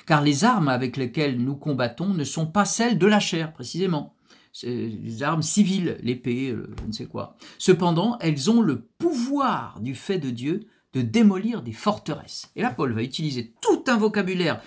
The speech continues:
euh, militaire, qu'il va utiliser d'ailleurs dans la lettre aux Éphésiens aussi, quand il compare le chrétien au chapitre six à un soldat qui a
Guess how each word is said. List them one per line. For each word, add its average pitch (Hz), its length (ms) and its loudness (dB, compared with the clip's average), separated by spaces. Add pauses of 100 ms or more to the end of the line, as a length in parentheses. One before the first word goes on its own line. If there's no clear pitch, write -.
(200)
euh, 123 80 0
militaire, 185 720 6 (220)
qu'il 127 140 -10
va 170 100 2
utiliser 160 420 -2
d'ailleurs 165 280 -4
dans 127 100 -4
la 120 100 -2
lettre 135 300 -8
aux 117 40 -4
Éphésiens 285 420 -2
aussi, 135 280 -2
quand 117 240 -4
il - 60 -10
compare 135 300 -2
le 120 100 -2
chrétien 135 320 -4
au - 20 0
chapitre 117 400 -6
six 170 380 -4
à 131 80 0
un 139 100 2
soldat 120 500 -2
qui 110 200 -8
a 127 260 -2